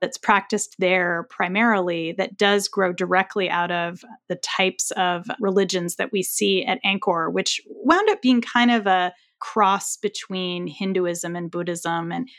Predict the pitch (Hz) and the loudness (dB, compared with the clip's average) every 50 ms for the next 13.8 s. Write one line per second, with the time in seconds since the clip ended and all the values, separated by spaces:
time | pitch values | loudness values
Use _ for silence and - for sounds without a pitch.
0 | _ _ - - - - 240 247 208 - - 269 240 240 226 - 220 202 185 170 | _ _ -10 -10 -10 -4 -2 -2 0 2 4 4 4 4 4 2 0 0 0 -2
1 | - - - 196 - 208 185 - 190 180 175 - 190 180 - 190 175 170 165 - | -2 -2 -2 0 0 0 0 0 0 0 0 -2 -6 -6 -4 -2 -2 -2 -4 -6
2 | - 185 - - 185 151 156 190 180 180 175 170 165 180 170 170 175 170 180 170 | -10 -10 -8 -6 -6 -6 -4 -4 -4 -4 -4 -4 -4 -4 -6 -6 -4 -4 -4 -4
3 | 180 180 175 180 175 170 175 170 170 175 165 170 175 185 196 196 185 180 180 180 | -4 -4 -4 -4 -6 -6 -6 -6 -6 -6 -6 -2 0 2 2 4 2 2 2 0
4 | 180 - - - - _ _ _ _ _ _ - 254 247 262 311 370 440 - - | -4 -6 -10 -14 -20 _ _ _ _ _ _ 4 6 6 8 6 4 2 0 -2
5 | - - 214 196 185 180 180 180 - - - - _ _ _ - 190 - - 240 | -4 -2 0 0 0 0 -2 -4 -6 -10 -12 -16 _ _ _ -6 -4 0 2 2
6 | 226 208 208 180 180 170 - - 175 170 170 - - - 180 170 - - _ _ | 2 2 0 -2 -4 -4 -2 -2 -2 -2 -4 -6 -8 -8 -8 -8 -8 -10 _ _
7 | _ _ - 196 180 160 - 175 170 196 - _ _ _ _ _ _ _ _ _ | _ _ -6 -6 -6 -6 -6 -8 -8 -10 -12 _ _ _ _ _ _ _ _ _
8 | - 175 175 240 233 - 233 247 208 180 175 175 - 208 185 190 180 170 175 - | -2 2 2 2 4 4 4 2 4 2 0 -2 -2 -2 -2 0 2 0 0 0
9 | 190 165 160 156 - - - - - - - - - 214 196 196 233 240 - 202 | -4 -6 -4 -4 -4 -6 -6 -8 -10 -12 -14 -14 -16 -14 -14 -16 -10 -6 -4 -4
10 | 185 185 - - 190 175 170 170 180 - - - _ _ _ _ _ - - 269 | -4 -4 -2 -2 -2 0 0 -2 -4 -6 -12 -20 _ _ _ _ _ 2 2 4
11 | 269 277 254 226 208 202 202 - - 320 339 294 240 226 - 190 185 175 - - | 6 6 6 6 4 2 0 0 2 4 6 6 4 4 2 2 0 0 0 0
12 | - 190 185 180 170 175 175 175 175 170 165 170 170 175 170 175 175 170 - - | 0 0 0 -2 -2 -4 -2 -2 -2 -4 -4 -4 -4 -4 -4 -4 -4 -6 -4 -2
13 | - 240 240 214 208 185 180 175 - - 180 - 202 185 180 | 0 0 2 2 2 2 0 -2 -4 -6 -4 -2 -4 -4 -4